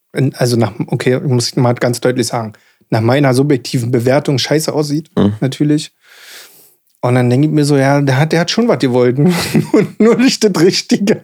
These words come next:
Speaker 2: Naja, das ist ja auch,
Speaker 1: <laughs>
Speaker 2: naja, das ist ja auch so, ich meine, es gibt ja auch so zum Beispiel, Camp David fällt mir da als Marke
Speaker 1: Ja.
Speaker 2: immer ganz gut ein.
Speaker 1: Sehr gutes Beispiel.
Speaker 2: Ähm, ist ja eine Marke, die durchaus, da würde man jetzt ja, die würde man jetzt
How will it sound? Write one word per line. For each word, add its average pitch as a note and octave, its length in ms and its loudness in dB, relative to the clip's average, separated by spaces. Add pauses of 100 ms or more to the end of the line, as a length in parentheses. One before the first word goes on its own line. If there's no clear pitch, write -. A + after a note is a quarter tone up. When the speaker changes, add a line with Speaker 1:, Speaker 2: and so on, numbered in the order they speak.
(460)
Speaker 2:
Naja, E3 320 2
das - 80 -2
ist C#3 140 -2
ja E3 100 2
auch, - 200 -2 (140)
Speaker 1:
<laughs> - 140 -16
Speaker 2:
naja, C3 280 2
das D3+ 180 -2
ist - 60 -4
ja E3+ 140 0
auch C3 140 -2
so, D3 320 0
ich C#3 100 -4
meine, B2+ 160 2
es A#2+ 60 -2
gibt - 160 -2
ja C3 80 0
auch B2 100 -2
so - 140 -6
zum B2 220 -2
Beispiel, A#2 500 0
Camp G2+ 180 -2
David B2 300 0
fällt A2+ 220 -2
mir G2+ 80 2
da F2 80 0
als D#2+ 200 -2
Marke E2 300 -2
Speaker 1:
Ja. - 80 2
Speaker 2:
immer D#2+ 100 2
ganz D#2+ 160 -2
gut - 140 -4
ein. - 240 -2
Speaker 1:
Sehr C#3 360 2
gutes B2 280 0
Beispiel. A#2 560 -2
Speaker 2:
Ähm, G2 340 2
ist - 160 -4
ja B2+ 80 0
eine G#2+ 120 4
Marke, G2 420 0
die A#2 240 2
durchaus, A2+ 460 0
da - 140 -4
würde A2 160 2
man A2+ 160 4
jetzt G#2 200 -2
ja, G#2 80 2
die G2+ 120 0
würde G#2+ 160 2
man G#2+ 140 2
jetzt G2+ 140 -2